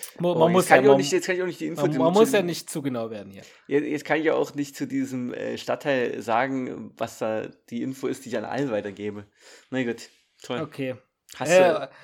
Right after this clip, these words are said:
Speaker 1: ich weiß schon, ich kann mir vorstellen, welche, ähm, das müssen wir das nächste Mal da einbringen an einer ganz anderen Stelle.
Speaker 2: <laughs>
Speaker 1: Ist okay.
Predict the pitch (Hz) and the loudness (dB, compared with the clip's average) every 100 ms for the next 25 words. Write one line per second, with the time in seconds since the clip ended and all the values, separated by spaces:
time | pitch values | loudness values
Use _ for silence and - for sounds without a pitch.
0 | - 165 147 165 180 175 151 147 180 175 | -14 -10 2 2 2 -2 -4 -2 2 2
1 | 175 175 160 143 147 143 120 131 127 113 | 0 -2 -4 -2 -2 -4 -6 -10 -14 -16
2 | - _ _ 151 170 175 180 151 156 143 | -20 _ _ -10 -6 -2 0 0 -4 -4
3 | 175 151 139 131 139 135 127 127 127 127 | 2 4 2 -4 -8 -8 -8 -6 -6 -8
4 | 127 127 120 113 117 - - - - - | -10 -10 -12 -12 -6 -8 -8 -20 -20 -4
5 | - 165 170 220 | -2 -2 -2 -4